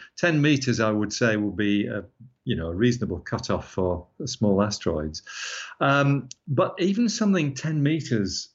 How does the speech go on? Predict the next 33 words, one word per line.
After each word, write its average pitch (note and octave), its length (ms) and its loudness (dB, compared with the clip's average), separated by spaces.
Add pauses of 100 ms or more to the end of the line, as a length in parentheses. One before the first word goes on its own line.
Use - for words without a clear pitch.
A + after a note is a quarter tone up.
(140)
across - 760 0 (400)
has C3 140 2
a C#3+ 40 4
huge D3 380 2
mass F#3 560 2
to F2+ 240 0
it, - 180 -8 (140)
yeah, A#2+ 300 2
m-, C#3+ 480 -2
because D#3 260 6
it's D#3+ 180 2
solid B2 560 2
rock. A#2 420 2 (380)
It's B2 200 0
much D3+ 260 2
more C3+ 200 6
than A#2 140 4
a A2+ 80 2
ten B2+ 500 0
meter A#2 440 2
spacecraft, G#2+ 920 -2 (400)
uh, G2+ 220 2
in B2+ 100 2
terms A#2 380 2
of G#2 220 -4 (120)
the A2+ 120 0
mass B2+ 340 2
that A#2 160 2
you're A#2 120 0
talking B2 360 2
about A2 420 0
dealing B2 380 2
with. D#2+ 220 -6